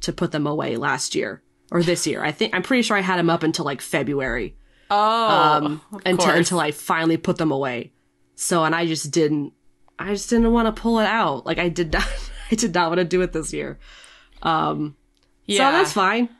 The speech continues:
Speaker 1: You know, it's, it's fine. So I don't know. I just, I, I don't, I don't think it truly felt like the holidays until we made lefse. So that made me happy. Um, and then we saw Jude, my niece, and my sisters on Sunday, and, uh, we opened presents.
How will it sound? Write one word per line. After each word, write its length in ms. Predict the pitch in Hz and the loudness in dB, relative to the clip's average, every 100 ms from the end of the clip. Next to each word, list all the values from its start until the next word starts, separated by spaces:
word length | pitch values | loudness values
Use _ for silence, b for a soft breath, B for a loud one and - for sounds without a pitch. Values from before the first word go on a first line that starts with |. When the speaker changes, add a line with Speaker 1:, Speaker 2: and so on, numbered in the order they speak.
| - | -8
Speaker 1:
You 160 | 277 302 | -2 0
know, 300 | 294 294 - | 2 0 -4
it's, 320 | 320 - - - | -6 -6 -10 -6
it's 220 | 339 339 - | -4 -4 -2
fine. 360 | 156 151 160 | -2 0 -2
So 120 | 196 | 0
I 80 | 247 | 2
don't 80 | 233 | 2
know. 80 | 160 | 2
I 100 | 151 | 0
just, 160 | 156 - | -2 -4
I, 200 | 160 147 | -6 -4
I 120 | - | -6
don't, 160 | 170 156 _ - | -6 -6 _ -8
I 60 | |
don't 220 | 160 160 - | -6 -6 -12
think 180 | - 165 | -10 -8
it 180 | 139 - | -8 -10
truly 340 | - 185 170 | -6 0 0
felt 200 | 160 147 | 0 -2
like 160 | 139 139 | -4 -6
the 60 | 147 | -6
holidays 480 | 151 - - - - | -6 -6 -8 -10 -10
until 300 | - - 143 | -10 -10 -8
we 100 | - | -8
made 220 | 92 - | -8 -8
lefse. 580 | 101 - - - - 180 | -10 -10 -12 -12 -12 -10
So 220 | 143 143 | -8 -6
that 200 | 160 151 | -4 -4
made 200 | 147 123 | -4 -4
me 100 | 135 | -8
happy. 460 | - - 113 143 _ _ _ _ _ - | -10 -12 -10 -12 _ _ _ _ _ -14
Um, 480 | 151 147 147 143 139 _ _ _ _ _ _ _ | -10 -8 -8 -10 -14 _ _ _ _ _ _ _
and 140 | 156 160 | -6 -2
then 80 | 160 | -2
we 80 | 156 | -2
saw 400 | 175 160 156 147 _ _ _ _ _ _ | -2 -2 -2 -8 _ _ _ _ _ _
Jude, 400 | - 269 269 240 | 0 2 2 2
my 100 | 214 | 2
niece, 400 | 208 226 226 - - | 4 4 2 -2 -8
and 160 | 156 156 | -4 -2
my 60 | |
sisters 540 | 160 233 226 226 226 214 | -2 -2 -2 0 0 0
on 160 | 170 180 | -2 0
Sunday, 580 | 226 220 220 214 220 - _ _ _ _ _ _ - | 0 2 2 0 -2 -8 _ _ _ _ _ _ -4
and, 280 | 208 208 214 | -2 0 2
uh, 100 | 220 | 2
we 60 | |
opened 220 | 214 254 247 | 2 2 2
presents. 600 | 339 226 131 - - | 2 0 -2 -6 -12